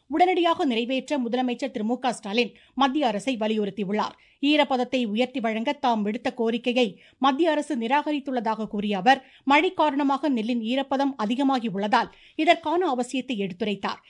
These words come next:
கனமழையால் பாதிக்கப்பட்ட பயிர்களுக்கு கோரப்பட்ட நிவாரணமும் அளிக்கப்படவில்லை என்றும் முதலமைச்சர் தமது சமூக வலைதள பதிவில் குறை கூறியுள்ளார். தமிழ்நாட்டில் உயர்கல்வி மாணாக்கர் நலனுக்காக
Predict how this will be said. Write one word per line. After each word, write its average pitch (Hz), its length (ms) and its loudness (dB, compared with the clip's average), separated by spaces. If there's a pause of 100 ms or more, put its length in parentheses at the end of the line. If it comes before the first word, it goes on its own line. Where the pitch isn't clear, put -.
(160)
கனமழையால் 226 720 0
பாதிக்கப்பட்ட 240 540 -2
பயிர்களுக்கு 233 580 -2 (100)
கோரப்பட்ட 247 420 -2 (100)
நிவாரணமும் 233 600 0 (320)
அளிக்கப்படவில்லை 285 760 0
என்றும் 220 320 -2 (300)
முதலமைச்சர் 294 600 0
தமது 226 260 0
சமூக 277 500 0
வலைதள 240 380 -4
பதிவில் 208 360 -4
குறை 240 180 0
கூறியுள்ளார். 196 540 -6 (480)
தமிழ்நாட்டில் 359 640 2
உயர்கல்வி 320 460 -2
மாணாக்கர் 262 500 -2
நலனுக்காக 247 560 -2